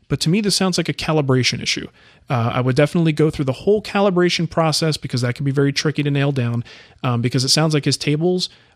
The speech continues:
are not sort of on parallel planes. So if the f-, if the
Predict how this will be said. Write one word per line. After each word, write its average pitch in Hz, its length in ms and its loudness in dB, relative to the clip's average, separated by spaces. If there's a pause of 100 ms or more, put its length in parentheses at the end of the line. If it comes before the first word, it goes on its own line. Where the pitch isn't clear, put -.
are 143 60 2
not 139 280 0
sort 147 200 2
of 131 100 0
on 127 160 -2
parallel 135 760 0
planes. - 480 -2 (300)
So 123 380 2
if 135 220 0
the 135 180 0
f-, - 540 -12
if 143 140 -2
the 143 180 0